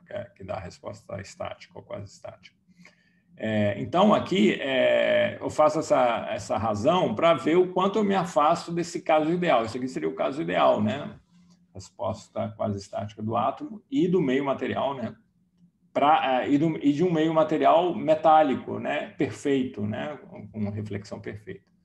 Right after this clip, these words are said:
Então, tipicamente, então, o que vai acontecer sempre é que o, é que a interação vai ser sempre menor do que a, essa interação descrita por esse caso ideal, do Casimir e Polder, né? É, então, esse, essa razão vai ser sempre menor do que um.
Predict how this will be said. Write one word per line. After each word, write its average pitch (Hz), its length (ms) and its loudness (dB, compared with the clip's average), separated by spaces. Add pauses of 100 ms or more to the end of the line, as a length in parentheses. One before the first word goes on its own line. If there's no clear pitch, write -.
(600)
Então, 226 460 -4
tipicamente, 175 680 2
então, 190 260 0
o 220 60 0
que - 80 -2
vai 180 120 4
acontecer 170 360 0
sempre 202 400 0
é 156 40 0
que - 140 -2
o, 185 380 -2
é 143 120 -4
que 156 200 -2
a 123 560 0
interação 127 580 -2
vai 220 100 -2
ser 185 140 -4
sempre 214 320 -2
menor 190 460 6
do 170 180 2
que 147 200 0
a, 139 100 2 (120)
essa 131 220 -4
interação 123 460 -6
descrita 113 340 -10
por 110 140 -6
esse 107 140 -6
caso 101 260 -4
ideal, 98 440 -6 (180)
do 104 160 -8
Casimir 98 360 -6
e 87 60 -10
Polder, - 460 -16
né? - 220 -12 (640)
É, 104 360 -4
então, 107 200 -6
esse, 147 300 -4
essa 117 200 -4
razão 117 420 0
vai 151 120 2
ser 151 120 -6
sempre 165 360 -2
menor 110 280 -2
do 104 100 -2
que - 140 -12
um. - 40 -20